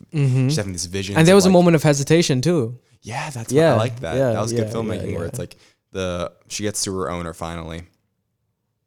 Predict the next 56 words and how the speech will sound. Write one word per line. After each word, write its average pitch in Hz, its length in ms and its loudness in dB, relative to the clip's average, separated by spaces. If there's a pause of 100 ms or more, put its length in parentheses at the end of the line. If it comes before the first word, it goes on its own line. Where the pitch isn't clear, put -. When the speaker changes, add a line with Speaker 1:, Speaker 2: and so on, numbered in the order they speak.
(140)
Speaker 2:
and 90 140 -12
she 92 80 -14
kinda 87 180 -12
looks 87 240 -12
at 87 80 -12
Moxie, 87 460 -12
and 82 240 -16 (400)
first 95 220 -10
you, 90 160 -12 (100)
her, - 180 -18 (220)
her 82 280 -14
face 101 240 -8
is - 40 -6
kinda, 90 200 -14
like, 80 180 -20
blank 90 340 -14
and 90 80 -14
almost, 85 260 -8
like, 135 80 2
Speaker 1:
Mm-hmm. 123 120 2
Speaker 2:
a - 20 0
little 120 160 -2
confused. - 580 -10 (340)
But 87 180 -8
finally, 82 540 -8
she, - 160 -10
like, 78 180 -12
smiles, 82 800 -8
and 127 80 0
you 123 60 4
Speaker 1:
Yeah. 117 180 2
Speaker 2:
can 113 80 -2
tell, 98 220 -6
like, 90 200 -8
their 87 100 -4
teeth - 360 -8
were 101 60 -18
kinda 101 220 -4
the 107 80 -4
same. 113 400 -4
Like, 127 100 0
Speaker 1:
Yes, 127 100 4
Speaker 2:
they 123 60 4
had, 120 100 2
like, 110 140 -4
Speaker 1:
they 135 120 4
all 139 120 6
Speaker 2:
two - 20 4
Speaker 1:
had 147 200 4
three 135 260 2
teeth. 123 340 -2
Speaker 2:
Yeah, 104 160 2
they 101 100 2
had, 147 80 6
Speaker 1:
<laughs> 151 140 6
Yeah. 160 80 4